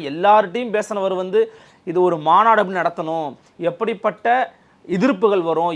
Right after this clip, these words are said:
எப்படிப்பட்ட கள வேலைப்பாடுகளை செய்யணும் அப்படிங்கிற ஒரு யோசனையோ ஆலோசனை பண்ணியிருக்க மாட்டாரா? பண்ணியிருக்க வாய்ப்புகள் இருக்குது. அப்படி பண்ணியிருந்தீங்கன்னா ரொம்ப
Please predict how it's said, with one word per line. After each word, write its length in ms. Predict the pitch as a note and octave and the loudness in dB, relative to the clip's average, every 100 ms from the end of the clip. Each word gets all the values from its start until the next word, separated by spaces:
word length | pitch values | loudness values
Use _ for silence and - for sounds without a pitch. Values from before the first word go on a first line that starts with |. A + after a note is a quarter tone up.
| D#3+ | -6
எப்படிப்பட்ட 560 | E3+ B3 G3+ A3+ - G#3+ - - | -6 -6 -4 -6 -4 -6 -8 -2
கள 160 | F#3+ G#3+ A#3 - E3 - D3+ | 2 4 4 2 -8 -20 0
வேலைப்பாடுகளை 840 | F#3+ A3+ A#3+ A#3 - G#3+ G#3+ G3+ F#3 - | 2 4 2 0 2 2 4 0 -2 -4
செய்யணும் 340 | F3+ G#3 G#3 E3+ | -6 0 2 2
அப்படிங்கிற 380 | F3 G3+ G3+ G#3 F#3 | 0 -2 0 0 0
ஒரு 140 | E3+ E3 - - _ E3+ | -2 -4 -8 -16 _ -2
யோசனையோ 500 | G3+ - F#3+ E3+ G3 G#3 E3+ | -2 0 -6 -2 0 2 4
ஆலோசனை 360 | F#3 G3+ G#3 F3+ | 4 4 0 -4
பண்ணியிருக்க 300 | E3+ F#3+ F3+ D#3 | -4 -4 -4 -6
மாட்டாரா? 320 | D3 C#3 F3 E3+ | -6 -2 0 0
பண்ணியிருக்க 420 | A3 C#4 D4+ C4+ B3+ | -4 -4 -6 -2 0
வாய்ப்புகள் 480 | G#3 A#3 - A#3 A#3+ F3 | 0 -2 0 0 0 -2
இருக்குது. 360 | B3 A3+ A3 A#2+ - _ _ _ _ - | -4 -2 -4 -6 -14 _ _ _ _ 0
அப்படி 180 | F#3+ G3 - | 2 2 0
பண்ணியிருந்தீங்கன்னா 460 | A#3 D4+ C4 D#4 C#4+ | 0 2 2 4 4
ரொம்ப 240 | C4 D4 | 4 2